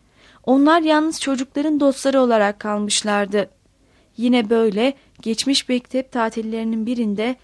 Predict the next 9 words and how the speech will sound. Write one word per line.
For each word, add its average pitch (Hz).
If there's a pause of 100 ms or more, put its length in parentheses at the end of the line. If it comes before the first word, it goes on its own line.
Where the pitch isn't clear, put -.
(220)
Nasrettin 220
Hoca 220
ile 208
tanışmamızı 208
hatırlıyorum. 196 (680)
Nasrettin 320
Hoca'yı 285
neredense 277
işitmiş, 254